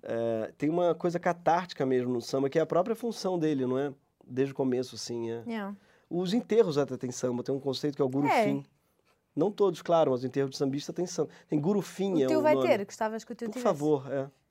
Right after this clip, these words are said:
Speaker 2: Já pensaste no teu enterro?
Speaker 1: Sim, eu tenho até um soneto sobre isso, é sobre como é que eu desejo meu enterro.
Speaker 2: Então, p-, p-, podes spoiler?
Speaker 1: Sim, sim, eu queria muito que as pessoas se drogassem muito, que fosse um cortejo,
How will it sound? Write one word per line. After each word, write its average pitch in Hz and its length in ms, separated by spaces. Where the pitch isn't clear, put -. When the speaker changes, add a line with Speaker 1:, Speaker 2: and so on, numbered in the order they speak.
Speaker 2:
Já 320 100
pensaste 320 480
no 226 100
teu 240 200
enterro? 233 360
Speaker 1:
Sim, 147 340
eu 135 180
tenho 165 300
até 202 400
um 175 220
soneto 160 360
sobre 165 260
isso, 147 360
é - 40
sobre 131 480
como 127 200
é 127 60
que 143 80
eu 131 60
desejo 123 340
meu 120 100
enterro. 120 400
Speaker 2:
Então, 240 160
p-, 220 440
p-, - 100
podes 220 320
spoiler? 233 400
Speaker 1:
Sim, 311 400
sim, 262 380
eu 156 140
queria 190 160
muito 185 220
que 240 60
as 190 60
pessoas 165 180
se 151 120
drogassem 131 480
muito, 131 360
que - 80
fosse 139 200
um 139 40
cortejo, 156 640